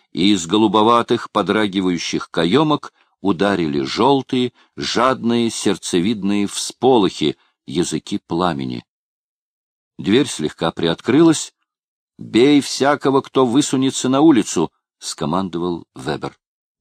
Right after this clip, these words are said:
Поскольку ручной пулемет был у него под мышкой,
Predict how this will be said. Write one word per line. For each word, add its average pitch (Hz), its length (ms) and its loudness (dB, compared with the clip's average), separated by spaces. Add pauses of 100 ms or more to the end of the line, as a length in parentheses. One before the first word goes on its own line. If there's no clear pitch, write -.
(1080)
Поскольку 135 540 0
ручной 123 400 -2
пулемет 117 480 2
был 92 200 0
у 98 60 0
него 95 300 2
под 76 200 -4
мышкой, 131 460 -2